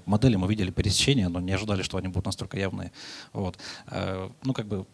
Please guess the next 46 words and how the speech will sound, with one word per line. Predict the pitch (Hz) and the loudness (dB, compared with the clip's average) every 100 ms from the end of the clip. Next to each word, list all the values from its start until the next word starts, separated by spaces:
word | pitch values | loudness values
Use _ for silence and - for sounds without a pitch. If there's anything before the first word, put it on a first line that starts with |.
| - 123 | -8 -4
это | 151 139 - | -2 -2 0
один | 123 127 | 0 4
из | 143 | 4
таких, | - - - | 4 2 2
ну, | 120 107 | 2 2
не | 113 123 | 6 8
очень | 123 110 117 | 6 4 6
явных | 123 120 - | 8 8 6
примеров | 120 151 - | 8 6 4
того, | 104 131 | 2 0
как, | - 104 101 | 0 -2 -4
э, | 95 92 92 95 95 92 92 85 - - - - | -4 -2 -2 -2 -4 -4 -6 -8 -12 -14 -10 -2
не | 107 | 2
все | - 135 110 92 92 90 | 4 6 4 2 0 -4
технические | - 127 120 - 104 95 | 0 2 2 2 -2 -4
фишки | - 147 139 101 | -2 -2 -2 -4
и | 90 90 92 | -6 -6 -4
не | 98 | 0
все, | - 104 | 2 2
ну, | 92 98 85 - | 0 -4 -6 -4
особенности | 101 98 113 107 - 92 | -2 2 4 4 2 -2
по | - | -4
эксплуатации | 90 - 110 120 - 92 | -6 -2 0 2 0 0
могут | 104 104 | -4 -6
так | 95 95 | -6 -4
легко | 98 120 98 - - - - | -2 0 0 -2 -14 -16 -2
быть | 113 - | 2 4
смоделированы, | - 127 107 117 131 113 92 87 | 4 4 6 8 10 8 6 0
и | 87 87 87 - - | -4 -6 -8 -10 -2
значительная | 110 104 120 101 98 | 0 2 0 0 2
их | |
часть | 98 113 110 | 2 2 0
либо | 101 | 2
проверяется | - 101 104 101 - 90 | 4 4 4 2 2 -2
в, | 95 - 92 - | -8 -12 -12 -4
в | 101 | 0
реальной | 107 107 107 | 2 4 4
жизни, | 127 104 | 4 2
там, | 92 85 - | -2 -6 -8
хотя | 98 98 | -6 -4
бы | 95 | -2
в | |
виде | 98 | -4
какого-то | 110 - 98 95 | -2 2 2 2
прототипа, | - 110 - - | 0 -2 -6 -6
либо | 95 104 | -6 -4